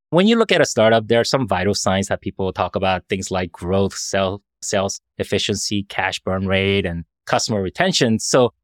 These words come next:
you wanna ask yourself, how are you going to get customers? Uh,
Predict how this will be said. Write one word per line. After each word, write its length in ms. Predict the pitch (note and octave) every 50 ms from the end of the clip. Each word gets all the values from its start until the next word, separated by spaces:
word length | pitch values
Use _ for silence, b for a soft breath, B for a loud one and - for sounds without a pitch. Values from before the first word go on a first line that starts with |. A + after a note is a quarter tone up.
| _ _ _
you 120 | - B2 C3
wanna 140 | E3+ A3
ask 280 | A3 F#3+ F3+ F#3 - -
yourself, 380 | C#3+ B2+ - - G#2 G2 G2 -
how 300 | - - - B2+ C3 C3+
are 100 | C3+ C3+
you 220 | C3 A#2+ A#2+ A#2+
going 320 | A2+ - F#2+ F#2 G2+ G2+ G2
to 120 | - -
get 200 | F2+ - F2 E2 - _ _
customers? 640 | - E2 - - - - C2+ C2 C2 - - - - - _ _ _ -
Uh, 300 | F#2+ G2+ G2+ G2+ G2+